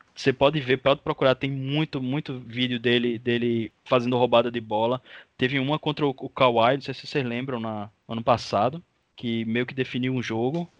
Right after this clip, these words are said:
É, tentaram jogar, um, o Toronto tirou a bola pro Kawhi, a bola veio meio alta, ele tomou a bola e saiu no, na transição. Então, assim, eu acho que ele é um cara meio subestimado. Tudo bem, talvez ele não valha esse salário hoje, mas, assim, quando você tem caras ganhando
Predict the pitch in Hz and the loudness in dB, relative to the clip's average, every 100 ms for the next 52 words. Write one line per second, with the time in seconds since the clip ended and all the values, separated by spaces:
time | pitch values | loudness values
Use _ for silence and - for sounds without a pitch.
0 | - 110 107 104 101 127 120 120 117 123 | -6 0 2 2 0 -4 2 2 4 0
1 | 120 120 120 117 110 110 - 131 120 117 | 2 2 0 -6 -12 -18 -12 -10 -8 -4
2 | 120 117 120 - 123 123 127 117 123 127 | 0 0 -2 -4 0 4 4 4 0 -2
3 | - 117 113 117 127 - - - 120 123 | -2 0 4 4 2 -4 -12 -6 2 2
4 | 120 123 127 127 131 110 127 139 127 127 | 2 0 0 0 2 4 4 4 -2 -2
5 | _ - 139 127 139 117 117 139 147 - | _ -10 -4 2 2 2 2 2 2 0
6 | 139 131 127 135 123 120 120 127 117 113 | -2 -2 -8 -10 -10 -8 -8 -8 -8 -8
7 | 113 156 - - - - - 220 - 226 | -6 -6 -8 -18 -20 -14 0 0 2 0
8 | 147 _ _ _ _ 196 214 208 - 208 | -2 _ _ _ _ 4 4 4 2 -2
9 | 196 180 165 160 - 147 - 127 117 131 | 2 2 2 0 -4 -6 -4 -2 0 0
10 | 151 - 147 135 139 123 127 135 135 117 | -2 -10 -4 -2 0 -2 -2 -2 -2 0
11 | 117 117 117 123 113 110 110 107 127 160 | 2 2 -2 0 2 2 0 -2 -4 -6
12 | - _ - 131 160 208 - 190 - 180 | -14 _ -4 0 2 0 -6 -6 -4 -4
13 | - 185 170 - 135 127 120 - 131 127 | -2 -2 -2 4 6 6 0 -4 -2 0
14 | 123 | -2